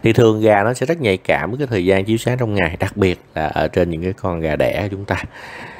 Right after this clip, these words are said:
Thì gà đẻ nó cần cái thời gian chiếu sáng là từ mười bốn cho đến mười sáu giờ để nó duy trì cái sản xuất trứng nhé các bạn. Và cái thời gian chiếu sáng giảm á, nó sẽ làm giảm đi cái thời gian thu nhận thức ăn,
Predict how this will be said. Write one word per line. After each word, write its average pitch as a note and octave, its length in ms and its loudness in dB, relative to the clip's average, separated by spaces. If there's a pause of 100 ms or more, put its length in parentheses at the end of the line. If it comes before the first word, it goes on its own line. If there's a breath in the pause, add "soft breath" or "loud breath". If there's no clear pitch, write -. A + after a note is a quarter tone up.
Thì A2 160 4
gà G#2 180 6
đẻ E2+ 240 6
nó B2 120 0
cần F#2+ 260 0
cái G#2 80 -2
thời G2+ 180 0
gian F#2 240 0
chiếu A2+ 180 -2
sáng A2 260 2
là A#2 80 2
từ F2 180 4
mười E2 180 2
bốn F2+ 340 6
cho A2 120 -2
đến G2+ 200 0
mười E2+ 160 0
sáu F#2+ 280 0
giờ B2 180 4 (160)
để E2 120 0
nó G2 120 -2 (120)
duy A#2+ 280 6 (180)
trì E2+ 380 4
cái G#2+ 100 -6
sản E2 260 -6
xuất A#2+ 240 -6
trứng B2 220 4
nhé D3+ 120 -2
các C#3+ 60 -2
bạn. G2 160 4 (580 loud breath)
Và F#2+ 140 4
cái C3 160 0
thời A#2+ 240 4
gian G#2 280 2
chiếu A#2+ 160 0
sáng B2+ 300 -4
giảm B2+ 320 2
á, F3+ 100 0 (120)
nó A2+ 100 -2
sẽ F#2 180 2
làm E2 320 0
giảm D#2+ 300 2
đi C#3 100 8
cái A#2 160 0
thời F#2 160 0
gian F2 160 0
thu F#2+ 140 0
nhận D#2+ 180 -4
thức G#2+ 140 -6
ăn, G2 160 -2